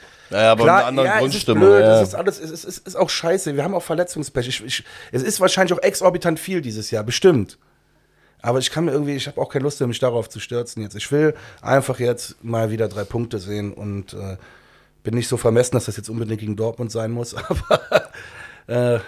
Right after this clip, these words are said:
Speaker 2: irgendwann wär's mal wieder
Speaker 1: Sag mal
Speaker 2: schön.
Speaker 1: so, ey, ganz ehrlich, von
Speaker 2: Es wird
Speaker 1: den
Speaker 2: jedem
Speaker 1: Mannschaften,
Speaker 2: Hoffnung geben, einfach,
Speaker 1: von
Speaker 2: wenn
Speaker 1: den
Speaker 2: wir mal wieder
Speaker 1: Mannschaften
Speaker 2: drei
Speaker 1: da
Speaker 2: Punkte
Speaker 1: oben
Speaker 2: holen.
Speaker 1: ist Dortmund wahrscheinlich eine der, der,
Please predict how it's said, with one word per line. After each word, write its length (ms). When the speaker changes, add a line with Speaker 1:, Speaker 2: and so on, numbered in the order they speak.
Speaker 2:
irgendwann 460
wär's 180
mal 100
wieder 120
Speaker 1:
Sag 100
mal 80
Speaker 2:
schön. 80
Speaker 1:
so, 220
ey, 140
ganz 260
ehrlich, 280
von 120
Speaker 2:
Es 100
wird 340
Speaker 1:
den 0
Speaker 2:
jedem 140
Speaker 1:
Mannschaften, 300
Speaker 2:
Hoffnung 260
geben, 240
einfach, 140
Speaker 1:
von 120
Speaker 2:
wenn 100
Speaker 1:
den 20
Speaker 2:
wir 40
mal 120
wieder 100
Speaker 1:
Mannschaften 140
Speaker 2:
drei 60
Speaker 1:
da 60
Speaker 2:
Punkte 240
Speaker 1:
oben 120
Speaker 2:
holen. 180
Speaker 1:
ist 220
Dortmund 360
wahrscheinlich 460
eine 320
der, 400
der, 360